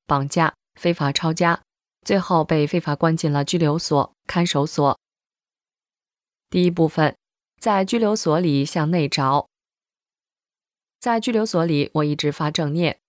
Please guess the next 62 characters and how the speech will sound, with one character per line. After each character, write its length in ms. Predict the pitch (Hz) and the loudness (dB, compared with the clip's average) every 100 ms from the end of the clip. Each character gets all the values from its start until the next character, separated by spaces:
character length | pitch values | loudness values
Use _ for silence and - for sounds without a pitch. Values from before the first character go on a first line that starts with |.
| - | -4
否 200 | 170 147 | -2 0
定 240 | 190 156 | 0 0
旧 200 | 151 147 | 0 -2
势 120 | 147 | -2
力 140 | 147 139 | -4 -4
的 80 | 143 | -4
迫 260 | - 156 | -2 -2
害。 300 | 147 165 147 _ _ _ _ _ _ _ | -2 -4 -4 _ _ _ _ _ _ _
可 120 | - | -2
是 140 | 180 185 | 0 0
我 100 | 156 | 0
的 120 | 156 | 0
心 280 | - 180 180 | 0 -2 -2
一 120 | 156 | -2
直 280 | 151 - 143 | 0 0 0
静 200 | 147 151 | 0 -2
不 80 | 143 | -2
下 240 | 147 151 | -2 -2
来， 300 | 139 135 139 - _ _ _ _ _ _ _ | -2 0 -2 -4 _ _ _ _ _ _ _
被 120 | 202 | -2
非 140 | 190 202 | 0 0
法 160 | 170 | 0
抄 180 | 151 - | -2 -2
家 220 | 156 160 | -2 0
时 160 | 160 147 | 0 0
的 100 | 156 | -2
情 280 | - 147 160 | -4 -4 -2
景 260 | - 147 - _ - | 0 -2 -4 _ -2
一 120 | 165 | 0
直 240 | - 147 | 0 -2
在 140 | 147 143 | 0 0
我 120 | 147 | 0
眼 200 | 143 139 | 0 -2
前 260 | - 139 | -4 -4
浮 200 | 143 143 | -4 -4
现。 300 | 147 190 156 _ _ _ _ _ _ _ _ _ _ - | -2 0 -2 _ _ _ _ _ _ _ _ _ _ -4
当 140 | 214 | -2
时 200 | 214 175 | 0 0
我 100 | 160 | 0
丈 220 | 151 160 143 | 0 -2 -2
夫 140 | 151 | -4
还 180 | - 143 | -4 -4
在 180 | 156 143 | -2 -2
睡 200 | - 143 | -2 -2
梦 180 | 143 | -2
中， 300 | 143 156 156 - _ - | -2 -2 -2 -8 _ -4
面 180 | 180 165 | -2 0
对 140 | 156 | 0
突 160 | - 170 | 0 0
然 180 | 151 | 0
间 240 | 156 170 165 | 0 0 -2
闯 200 | - 143 | -4 -4
进 160 | 147 147 | -2 -2
家 200 | 143 151 | 0 -2
门 160 | 139 139 | -2 -2
的 100 | 147 | -2
二 200 | - 160 | 0 0
十 140 | - | 0
多 140 | 143 | -2
个 100 | 139 | -2
警 220 | 143 139 139 | -2 -4 -4
察， 300 | 143 139 | 0 -2